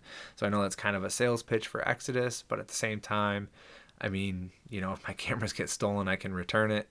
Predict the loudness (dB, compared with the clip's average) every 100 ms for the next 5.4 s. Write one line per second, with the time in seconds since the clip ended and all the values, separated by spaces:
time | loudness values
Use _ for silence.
0 | -4 2 4 4 0 -4 -2 2 2 2
1 | -2 -2 0 -2 -2 6 6 6 0 -6
2 | -16 -16 -6 -2 2 4 4 2 0 -4
3 | -2 0 2 0 0 0 0 -2 -4 -6
4 | -4 -2 -2 -4 -6 -6 -6 -8 -8 -6
5 | -4 -4 -4 -10